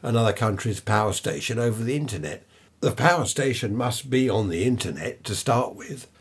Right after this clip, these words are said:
So why is it on, what's it on the internet for? Take it off the internet,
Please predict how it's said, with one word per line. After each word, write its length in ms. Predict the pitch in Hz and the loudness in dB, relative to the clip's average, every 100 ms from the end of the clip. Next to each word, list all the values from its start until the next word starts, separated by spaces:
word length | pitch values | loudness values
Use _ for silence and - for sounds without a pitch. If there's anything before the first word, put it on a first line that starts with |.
| _ _ _ - | _ _ _ 2
So 180 | 143 | 4
why 300 | 131 160 202 | 6 6 6
is 240 | 139 95 92 | 4 2 -2
it 80 | 95 | -4
on, 380 | 107 143 123 117 - | -6 -6 -8 -10 -14
what's 220 | 175 165 196 | -6 0 0
it 60 | |
on 140 | 180 180 | 0 2
the 120 | 196 | 2
internet 460 | 175 131 90 - | 4 2 2 -4
for? 300 | - 92 69 - _ - | 0 0 -2 -12 _ 2
Take 260 | 160 151 | 2 6
it 80 | 139 | 6
off 220 | 185 185 | 6 2
the 160 | - 85 | -2 -2
internet, 520 | 90 - 73 127 | -4 -6 -4 -6